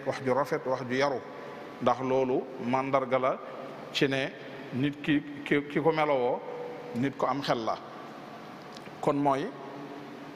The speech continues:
du ne nit kuy wax waxinu ñagas ak képp ku muy waxal, wala waxinu dëgëranteeg nit ñi ca na ngay waxe,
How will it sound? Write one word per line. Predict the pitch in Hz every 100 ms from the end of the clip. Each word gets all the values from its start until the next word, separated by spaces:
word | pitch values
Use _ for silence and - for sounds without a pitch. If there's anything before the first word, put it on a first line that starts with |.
| -
du | 127
ne | 160 151 202 - - - - - - - -
nit | 139 156
kuy | - 160
wax | 151
waxinu | 147 135 156 139 139
ñagas | 139 127 -
ak | 143 -
képp | 180 180
ku | 170
muy | 147
waxal, | 139 127 139 - - - - - - - -
wala | 120 135 143
waxinu | 143 143 147 139 135 135 - 139 - - - - - - - -
dëgëranteeg | 143 151 156 147 143 147 135
nit | 151
ñi | 143 123 110 - - - -
ca | -
na | 147
ngay | 147 143
waxe, | 131 117